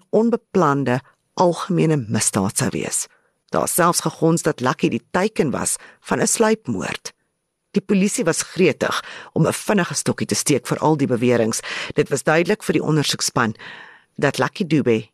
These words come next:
eenvoudig op die verkeerde plek was op die verkeerde tyd.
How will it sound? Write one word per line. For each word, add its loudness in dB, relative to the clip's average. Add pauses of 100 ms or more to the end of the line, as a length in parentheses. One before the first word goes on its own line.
eenvoudig 0 (180)
op -6
die -4
verkeerde -2 (100)
plek 0
was -4 (320)
op -6
die -2
verkeerde -6
tyd. -12